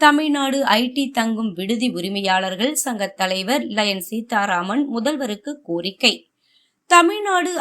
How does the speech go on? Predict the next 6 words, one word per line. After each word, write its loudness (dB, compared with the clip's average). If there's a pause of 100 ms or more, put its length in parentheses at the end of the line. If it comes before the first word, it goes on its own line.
ஐ 4 (120)
டி -2 (100)
விடுதி -2 (120)
உரிமையாளர்கள் 0
நலசங்கம் -2
சார்பாக 0